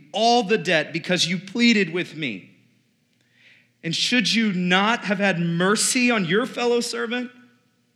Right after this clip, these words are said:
as I have had mercy on you?" And in his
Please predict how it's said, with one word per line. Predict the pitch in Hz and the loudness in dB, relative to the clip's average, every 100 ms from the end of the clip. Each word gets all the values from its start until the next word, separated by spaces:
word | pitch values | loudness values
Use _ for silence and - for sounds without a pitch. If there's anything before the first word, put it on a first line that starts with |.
| _ _ | _ _
as | 165 156 | -6 2
I | 208 | 4
have | 233 | 4
had | 214 190 | 4 2
mercy | 175 190 214 - - 247 | 2 4 2 2 0 0
on | 240 220 | 0 0
you?" | 208 240 254 - - _ _ _ _ _ _ - | -2 -2 -6 -12 -20 _ _ _ _ _ _ -4
And | 170 | 0
in | 196 | 2
his | 165 - | 2 -2